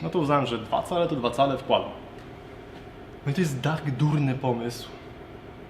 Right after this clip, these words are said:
Niektórym może to, może jeżdżą, działa, no ja właśnie jestem u Pawła na wymianie sprężyn. Wszystkie cztery pękły. Z tyłu też, e, pęk-,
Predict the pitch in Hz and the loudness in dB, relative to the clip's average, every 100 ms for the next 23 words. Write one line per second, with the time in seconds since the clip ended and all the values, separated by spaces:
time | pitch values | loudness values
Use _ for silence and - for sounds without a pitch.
0 | - - - 135 139 - 160 156 147 139 | -16 -16 -10 -6 -2 4 6 6 6 4
1 | 135 127 120 117 127 135 131 135 131 127 | 4 2 2 2 2 4 6 6 6 4
2 | 123 120 120 117 123 123 120 - - 123 | 4 6 8 8 6 2 0 -6 -12 2
3 | 143 143 139 143 131 127 127 127 127 120 | 6 8 6 4 0 2 2 2 0 6
4 | 127 120 123 123 117 127 120 120 117 113 | 6 6 2 2 2 2 2 0 0 -4
5 | - - - - - 139 143 147 185 160 | -8 -14 -14 -12 0 2 4 4 4 2
6 | - - - - - - - - - - | -6 -14 -16 -16 -16 -16 -16 -16 -16 -16
7 | - - 165 - 160 - 127 123 110 127 | -4 0 0 2 2 4 4 4 2 6
8 | 156 - - - - - - - - - | 4 4 -10 -14 -14 -14 -14 -16 -16 -16
9 | - - - - - 160 165 151 143 139 | -16 -16 -10 -10 0 6 6 4 0 0
10 | - 135 123 120 131 131 131 | 0 2 2 2 2 2 0